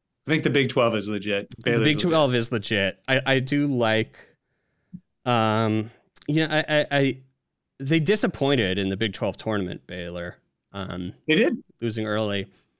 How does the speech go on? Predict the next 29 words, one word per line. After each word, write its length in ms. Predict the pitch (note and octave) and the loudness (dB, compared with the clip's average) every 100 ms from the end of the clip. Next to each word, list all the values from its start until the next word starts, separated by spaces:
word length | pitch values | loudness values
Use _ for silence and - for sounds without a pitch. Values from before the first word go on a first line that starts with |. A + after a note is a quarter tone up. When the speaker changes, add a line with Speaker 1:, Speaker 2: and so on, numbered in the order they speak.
| _ _ _ - | _ _ _ -2
Speaker 2:
And 120 | D#3+ | 2
they've, 340 | G3+ G#3 F#3+ - | 2 0 -4 -4
they've 220 | E3+ - | -6 -2
been 160 | G3+ | 0
up 100 | A3+ | 0
and 100 | E3+ | 0
down 180 | B2 A#2 | 0 0
all 120 | A2 | 0
year. 180 | G#2+ A#2 | 0 0
They 120 | C3 | 0
still 240 | C3+ - F4 | 0 0 0
have 300 | B3 G3+ G3 | 2 2 2
some 160 | C#3+ C3 | 0 0
players 420 | C3+ D#3 A2+ A#2 | 0 2 0 0
remaining 560 | G#2+ G#2 A2+ A2+ F#2+ | 0 2 2 0 -2
from 540 | F#2 - G2+ G2 G2 G2+ - | -6 -4 -4 -4 -6 -8 -8
that 160 | G#2 G2+ | -8 -6
championship 640 | - A#2+ G2+ F#2+ F2+ - | -6 -4 -4 -6 -8 -6
team. 420 | C3+ A#2+ F#2+ F#2+ - _ _ _ _ _ _ | -2 -2 -2 -6 -12 _ _ _ _ _ _
Some 240 | - A#2+ | -4 -2
of 80 | G#2+ | 0
the, 480 | G#2 G2+ F#2+ F#2 F#2 - | 0 0 0 -2 -6 -8
some 200 | F#2 A#2 | -6 -4
of 60 | G2+ | -4
the 80 | G2+ | -4
depth 360 | G2+ G2+ - | -2 -4 -4
from 180 | - F#2+ | -12 -6
that 180 | F2+ F2+ | -6 -6
team. 400 | - F#2 F2+ G2 | -6 -4 -4 -6